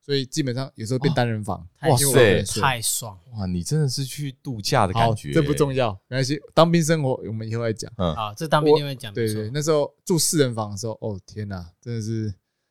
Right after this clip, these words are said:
Speaker 1: 上下铺嘛。
Speaker 3: 嗯。
Speaker 1: 然后就是像宿舍一样那种感觉。
Speaker 3: 对啊，对啊，
Speaker 1: 然后
Speaker 3: 对啊。哦，你终于回到，你终于体验到宿舍的感觉。
Speaker 1: 对，对，对，对，对，说，哎，其实我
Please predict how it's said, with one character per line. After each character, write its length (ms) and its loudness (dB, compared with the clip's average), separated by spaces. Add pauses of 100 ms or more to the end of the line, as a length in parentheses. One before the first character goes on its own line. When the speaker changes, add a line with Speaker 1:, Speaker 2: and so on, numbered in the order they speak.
(140)
Speaker 1:
上 200 0
下 180 2
铺 200 -4
嘛。 200 -14
Speaker 3:
嗯。 200 -4 (160)
Speaker 1:
然 120 -14
后 300 -12
就 100 -6
是 100 -4
像 160 -2
宿 220 -4
舍 240 -6
一 60 -10
样 120 -10
那 80 -14
种 80 -14
感 180 -18
觉。 120 -18
Speaker 3:
对 100 4
啊， 120 6
对 100 0
啊， 40 4
Speaker 1:
然 40 2
后 60 -2
Speaker 3:
对 60 -4
啊。 60 0
哦， 40 0
你 100 0
终 120 2
于 40 2
回 160 2
到， 260 4
你 80 -6
终 220 0
于 80 -2
体 220 -6
验 120 2
到 140 4
宿 220 -2
舍 100 6
的 60 10
感 100 6
觉。 60 0
Speaker 1:
对， 120 6
对， 60 2
对， 0 -
对， 20 2
对， 80 2
说， 60 -4
哎， 100 2
其 160 2
实 140 2
我 240 0